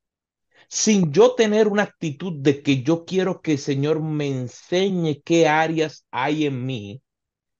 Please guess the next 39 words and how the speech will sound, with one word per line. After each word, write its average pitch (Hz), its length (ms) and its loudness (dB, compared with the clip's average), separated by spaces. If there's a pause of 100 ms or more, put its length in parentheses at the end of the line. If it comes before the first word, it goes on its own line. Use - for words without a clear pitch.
que 170 120 0
necesitan 147 380 2
cambiar, 135 500 -4 (920)
eso 170 320 0
entra 196 260 -2
por 180 120 -4
un 175 120 -2
oído 190 220 -2
y 233 40 -8
sale 151 180 -6
por 151 140 -6
el 190 80 -2
otro. 339 240 -8 (1200)
O - 140 -20
sea, 127 160 -2
la 117 140 -4
palabra 175 520 0
es - 80 -10
clara, 208 300 -4
es, 127 120 -12
es, - 160 -6 (360)
es 143 380 -6
como 208 240 -6
si 170 140 -6
fuera 156 320 -2
un 175 140 -4
címbalo 185 420 -2
que 170 140 -2
retiñe. 143 520 -4
O - 120 -20
sea, 104 220 -2
no, 117 260 -4
no 147 280 2
entró 202 340 -2
el 240 100 2
mensaje. 175 640 -6 (1040)
Pero 147 200 2
la 135 280 -2
clave 170 880 -6